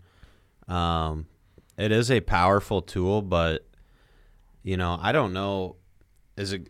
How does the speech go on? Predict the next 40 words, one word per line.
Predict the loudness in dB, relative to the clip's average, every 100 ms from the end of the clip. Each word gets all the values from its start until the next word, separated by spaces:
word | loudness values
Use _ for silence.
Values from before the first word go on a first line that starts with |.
| _ _ -8
so | 0
I | 2
kinda | 6 6
made | 6 4
a | 2
joke, | 2 2 0
"Well, | 0
no | 2 2
one's | 0
gonna | -2 0
have | 0
to | -2
work | -2 -2 -2
anymore | -6 -6 -4 -4
'cause | -6 -6
then | -4 -4 -6 -8
A | -4
I | -2 0 0
is | -2
just | -6 -6
gonna | -6 -6
do | -4 -4
it." | -2
But | 0 0 -2 -10 -20 -20 -4
I | 2
don't | 4
really | 6 6
know | 4 4
that | 2 0 0
everyone | 0 2 2 2 0 -4 -8
would | -4 -2
enjoy | -2 0 2 2
living | 2 0 0 0
in | -2
a | -4
society | -6 -8 -6 -4 -2 0 0
where | -2
people | -4 -8 -6 -8
didn't | -6 -8 -8
have | -8 -6 -6 -8